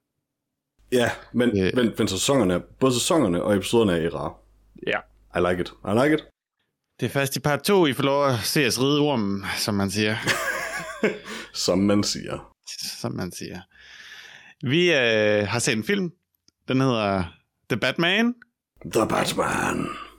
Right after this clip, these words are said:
Speaker 2: Vi har været i biografen og se, ikke sammen selvfølgelig, fordi det ville være sært.
Speaker 1: Ja.
Speaker 2: Øh, vi er jo
Speaker 1: Oh.
Speaker 2: venner, så, øh, sådan noget gør vi hver for sig. Men vi har været inde og se The Batman.
Speaker 1: The
Speaker 2: Øh,
Speaker 1: Batman.
Speaker 2: jeg hedder Freja, og jeg er sammen med Lars.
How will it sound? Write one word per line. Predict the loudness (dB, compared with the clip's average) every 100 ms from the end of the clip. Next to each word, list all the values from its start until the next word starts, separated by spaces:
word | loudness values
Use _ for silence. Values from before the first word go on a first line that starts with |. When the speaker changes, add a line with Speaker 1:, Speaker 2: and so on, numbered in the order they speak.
| _
Speaker 2:
Vi | -6 -2
har | 0
været | 0 0
i | 0
biografen | 0 -2 -2 -4 -6 -10
og | -8
se, | -4 -2 -2
ikke | -4 -2
sammen | -2 -2 -4
selvfølgelig, | -6 -4 -2 0
fordi | 2
det | 2
ville | 2 2
være | 0 -2
sært. | -2 -2 -2 -6 _ _ -4
Speaker 1:
Ja. | -2
Speaker 2:
Øh, | -2 -6 _ _ _ -8
vi | 0
er |
jo | 2
Speaker 1:
Oh. | 2
Speaker 2:
venner, | 0 -2 -4 -12 _
så, | -4 0 0 -2 -6 _ _ _ _ -6
øh, | -4
sådan | -4 -2
noget | -2 0
gør | 0
vi | 0
hver | 0 -2
for | -4
sig. | -2 0 -2 -6 _ -16 -4
Men | 0
vi | 2
har |
været | 2
inde | 0
og | 0
se | 2 2 0 -6 -8
The | -4
Batman. | -4 -6 -6 -8 -10 _ -20 _
Speaker 1:
The | -2 -2
Speaker 2:
Øh, |
Speaker 1:
Batman. | -2 -4 -4
Speaker 2:
jeg | -2
hedder | 0 0 0 -2 -6 -14 _ _ -20 -12 -12 -8
Freja, | -2 0 0 -2 -4 -2
og | 0 0 2 2
jeg | 2 0
er | 0
sammen | -2 -2 0
med | 0 0 -2
Lars. | -2 -2 -2 -4